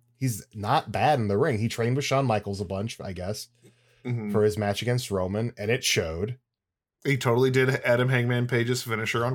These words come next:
Speaker 1: He
Speaker 2: Roman.
Speaker 1: definitely, he
Speaker 2: Did the
Speaker 1: defi-,
Speaker 2: buckshot.
Speaker 1: and, and, and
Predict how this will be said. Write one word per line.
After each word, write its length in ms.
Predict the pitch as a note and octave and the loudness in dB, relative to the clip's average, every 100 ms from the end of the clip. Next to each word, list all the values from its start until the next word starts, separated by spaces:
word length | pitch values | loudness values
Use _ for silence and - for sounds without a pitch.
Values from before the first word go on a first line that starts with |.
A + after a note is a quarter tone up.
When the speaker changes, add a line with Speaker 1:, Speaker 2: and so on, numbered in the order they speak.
| A2 | 2
Speaker 1:
He 140 | D3+ | 2
Speaker 2:
Roman. 100 | C3 | 4
Speaker 1:
definitely, 760 | A2+ C#3 C3 D3 D3+ D#3 D3 D3 | 6 4 4 2 2 2 2 2
he 220 | - C#3 | 0 -2
Speaker 2:
Did 100 | G#2+ | 0
the 60 | A#2+ A#2+ | 2 4
Speaker 1:
defi-, 100 | - | 4
Speaker 2:
buckshot. 480 | A#2+ D#3+ A#2+ B2+ C#3+ | 4 6 6 4 4
Speaker 1:
and, 280 | C3 B2+ - _ _ _ _ _ - | 2 2 -4 _ _ _ _ _ 0
and, 0 | |
and 380 | C#3+ C3+ B2+ | 4 4 2